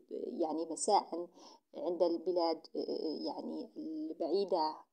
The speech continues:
في توقيتها، يعني. آه، "فانتحوا بيوتكم".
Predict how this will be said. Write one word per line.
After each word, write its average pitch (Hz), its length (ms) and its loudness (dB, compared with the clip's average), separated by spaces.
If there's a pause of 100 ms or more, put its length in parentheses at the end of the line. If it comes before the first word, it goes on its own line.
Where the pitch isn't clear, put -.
(580)
في 165 280 -6
توقيتها، 202 560 -4
يعني. 208 380 -2 (1400)
آه، 190 140 4
"فانتحوا 220 500 6
بيوتكم". 233 640 6